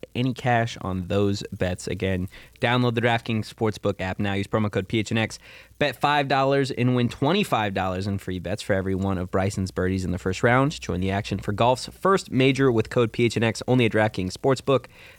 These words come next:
That's twenty-one plus, Arizona only. Gambling problem? Call one eight hundred next step. New customers only. A minimum of a five dollar deposit. Eligibility restrictions apply. See DraftKings dot com slash sportsbook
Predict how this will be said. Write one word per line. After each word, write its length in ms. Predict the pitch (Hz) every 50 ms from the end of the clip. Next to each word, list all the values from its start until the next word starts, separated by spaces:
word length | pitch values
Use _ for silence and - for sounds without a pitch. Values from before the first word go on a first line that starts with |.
| _ -
That's 160 | - - -
twenty-one 320 | - - 104 101 92 87
plus, 320 | 92 - 135 147 160 - -
Arizona 320 | 90 92 90 92 87 92
only. 140 | 90 104 117
Gambling 240 | 101 92 92 95 95
problem? 220 | 92 - 95 95 92
Call 160 | - - 87
one 140 | 90 92 87
eight 60 | 76
hundred 180 | 95 92 87 87
next 180 | - - -
step. 240 | - - 151 151 - - - - - - - -
New 100 | - 120
customers 460 | - - 180 180 - - 147 147 127 139
only. 360 | 131 131 135 135 110 90 117
A 40 | 113
minimum 380 | 120 131 135 127 113 101 98 -
of 140 | 92 98
a 100 | 98 92
five 300 | 92 - 107 101 104 101
dollar 260 | 101 101 95 98 95 90
deposit. 480 | 90 - - 117 123 131 131 127 - -
Eligibility 500 | 104 104 98 95 104 - 98 95 90 92
restrictions 400 | - - - 110 - 110 101 92
apply. 240 | - - 92 95
See 100 | 98 -
DraftKings 460 | 87 92 87 87 - - - - - -
dot 180 | - - -
com 220 | - - - - -
slash 260 | - - - - -
sportsbook 440 | - - 113 107 - - 87 -